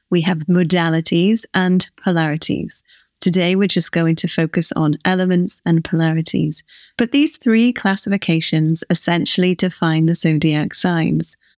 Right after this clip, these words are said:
There are four zodiac elements, and you may be familiar with these.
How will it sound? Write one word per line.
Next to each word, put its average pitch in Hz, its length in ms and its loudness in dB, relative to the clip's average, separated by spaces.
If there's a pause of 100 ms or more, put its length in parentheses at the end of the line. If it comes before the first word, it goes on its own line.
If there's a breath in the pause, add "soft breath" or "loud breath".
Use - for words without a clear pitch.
(140)
There 226 140 0
are 233 140 0
four 226 560 -2
zodiac 180 680 -2
elements, 156 600 -2
and 165 120 4
you 170 80 2
may 220 260 4
be 208 160 2
familiar 160 460 0
with 151 200 -4
these. 165 420 2